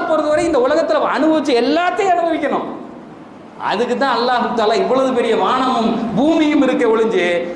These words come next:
கொஞ்ச காலம் வாழ்ந்துட்டு அப்புறம் அல்லா அல்லான்னு இழுத்துட்டு கிடந்து, "எதுவுமே பிடிக்கலையாடா அல்லா, எல்லாரும் எப்படா என்னை கூட்ட?" அப்படிலாம் போகக்கூடாது.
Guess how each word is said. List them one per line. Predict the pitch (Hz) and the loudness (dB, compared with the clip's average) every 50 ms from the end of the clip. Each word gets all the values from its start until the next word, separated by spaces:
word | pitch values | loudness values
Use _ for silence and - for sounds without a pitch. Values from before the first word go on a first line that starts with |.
| - - - - | -10 -12 -6 -2
கொஞ்ச | 254 254 262 294 | 0 0 2 2
காலம் | 277 285 285 302 302 277 | 0 0 0 0 0 2
வாழ்ந்துட்டு | 254 247 247 247 262 262 277 | 2 2 0 0 0 0 0
அப்புறம் | 277 294 277 247 | 0 0 0 0
அல்லா | 240 240 277 | 0 0 2
அல்லான்னு | 269 254 254 254 269 262 247 240 | 2 0 2 2 0 0 0 0
இழுத்துட்டு | 254 262 262 269 208 240 | 0 0 -2 -2 -2 0
கிடந்து, | 233 233 226 220 226 233 240 233 - - | -2 -2 0 0 0 0 0 0 -2 -2
"எதுவுமே | - 190 208 233 262 269 262 269 | 0 0 2 2 2 2 2 2
பிடிக்கலையாடா | 302 294 - - 269 262 262 240 254 240 220 214 | 2 2 0 0 0 0 0 0 0 0 0 0
அல்லா, | 202 202 202 190 | 0 0 0 0
எல்லாரும் | 190 202 226 285 302 339 | 0 0 0 0 0 2
எப்படா | 311 240 - - 262 285 294 302 | 2 0 0 0 0 0 0 0
என்னை | 285 269 247 220 | 0 -2 -2 -2
கூட்ட?" | 247 233 - - | -2 -2 -2 -2
அப்படிலாம் | 143 143 - 269 294 294 | -2 -2 -2 0 0 0
போகக்கூடாது. | 294 262 254 - - - 233 180 160 135 | 2 2 0 0 0 0 0 0 0 -2